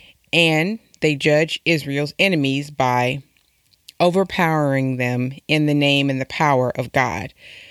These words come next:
But the book of Judges tells us this, that everyone did what was right in his own eyes. Right is the same word that's used for judge, to make straight, to make right. And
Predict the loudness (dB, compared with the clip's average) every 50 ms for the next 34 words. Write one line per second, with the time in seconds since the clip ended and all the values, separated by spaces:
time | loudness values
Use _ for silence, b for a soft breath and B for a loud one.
0 | B B B B B B B B -4 -2 0 2 0 0 0 2 0 0 2 2
1 | 2 2 2 2 0 0 0 -2 -6 -14 -18 B B B B B _ -10 -2 0
2 | 0 2 2 0 -2 -4 -4 -4 -2 -2 -2 -2 -4 -10 -12 -4 0 0 0 0
3 | -2 -8 -6 -4 -2 -2 -2 -2 -4 _ B B B B B B B B _ _
4 | 0 0 0 0 -2 -2 0 -2 -2 -2 -2 -4 -2 0 0 2 2 0 -2 -4
5 | -8 -4 -4 -6 -6 -6 -6 -4 -2 0 0 0 0 -4 -8 -12 _ -2 0 0
6 | 0 0 -4 -4 -4 -4 -4 -4 -4 -6 -4 -4 -2 -2 -4 -4 -4 _ -2 0
7 | 0 0 -2 -6 -8 -10 -16 -18 B B B B B B B B B B -2 0
8 | 2 2 2 2 0 0 -2 0 0 -4 -2 0 0 0 2 2 0 2 2 2
9 | 0 -2 -4 -8 B B B B B 0 0 0 0 0 -4 -2 -2 -2 -2 -2
10 | -4 -6 -2 0 2 2 4 2 0 -2 -6 -6 -4 0 0 0 -2 -4 -10 -10
11 | -4 0 0 0 0 -2 _ -12 -6 -2 0 -2 -2 -2 -2 0 0 0 0 -2
12 | -8 _ B B B B B B B B B -6 -6